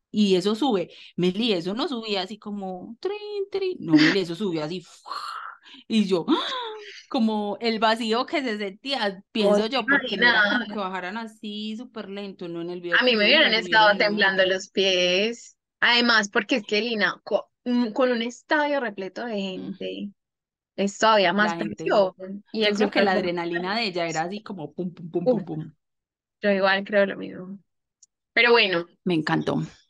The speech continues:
Speaker 2: Eh, ¿se nos escapa algo más?
Speaker 1: No, Meli, ya.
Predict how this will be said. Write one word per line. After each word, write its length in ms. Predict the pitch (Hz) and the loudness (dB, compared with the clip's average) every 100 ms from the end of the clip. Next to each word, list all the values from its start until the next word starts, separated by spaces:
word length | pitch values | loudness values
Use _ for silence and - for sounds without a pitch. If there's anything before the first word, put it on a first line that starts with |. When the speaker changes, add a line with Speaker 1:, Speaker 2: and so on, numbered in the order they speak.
| _ _ _ _ _ _ _ | _ _ _ _ _ _ _
Speaker 2:
Eh, 220 | 240 240 | 4 4
¿se 60 | 247 | 4
nos 100 | 254 | 2
escapa 320 | 233 247 220 | 2 -2 2
algo 160 | 240 277 | 2 4
más? 300 | 320 392 - _ _ _ _ _ _ _ _ _ _ - - _ | 2 0 -4 _ _ _ _ _ _ _ _ _ _ -20 -20 _
Speaker 1:
No, 180 | 202 196 | -6 -2
Meli, 320 | 175 151 156 | 0 0 -2
ya. 180 | 151 - | -6 -14